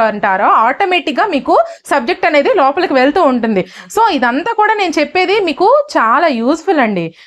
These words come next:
నేను నవ్వుతూ చెప్తున్నా కదా అని సీరియస్‌గా తీసుకోకుండా మాత్రం ఉండకండి. ఇదంతా కూడా చాలా చాలా సీరియస్ అయిన మ్యాటర్స్. ఒక్కసారి ఇలా మీరు చేసి చూస్తే definitely మీరు సక్సెస్ అవుతారు.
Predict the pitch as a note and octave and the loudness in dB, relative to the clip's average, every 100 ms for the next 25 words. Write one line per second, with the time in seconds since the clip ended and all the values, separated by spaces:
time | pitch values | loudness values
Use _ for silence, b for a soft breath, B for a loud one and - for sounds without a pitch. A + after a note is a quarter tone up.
0 | B C#4+ E4 C#4+ A#3+ D#4 G4 F#4 F4+ F4 | B -2 0 0 0 0 0 0 -2 -4
1 | F4 E4+ D#4+ D#4 D4+ E4 D#4 D4 D#4 D4+ | -2 -2 -2 0 -2 -2 0 0 0 -2
2 | F4 C4+ C#4+ E4+ D#4 C#4 C#4+ A#3+ A#3 C4 | -2 -2 -2 0 0 0 0 0 0 0
3 | A#3+ A3+ A3 F4+ B3 A3 C4+ F#4 - E4+ | 0 -2 0 0 0 0 0 0 0 -2
4 | D4+ A#3 C4 D4 C#4+ A#3+ E4 - D4+ C#4+ | 0 0 2 2 0 0 -2 0 0 2
5 | D4 D4 B3 A#3+ G3+ G3 F#3 - A#3+ B3 | 0 0 0 0 0 -2 -4 -6 -8 -4
6 | G4 F#4+ D#4 G#4 F#4 C#4 B3 G#3 A#3+ C#4+ | -2 0 0 0 -2 -2 -2 0 0 0
7 | C#4+ G#3 F3 G#3 E4 B B B A3+ D#4 | -2 -6 -2 -2 -2 B B B -4 -2
8 | A4 C#5 A#4 F#4+ G3 A#3+ C4+ C4 G3+ F#3+ | 0 -2 -2 -2 -2 -2 -2 0 0 -2
9 | E3+ D#3+ | -4 -6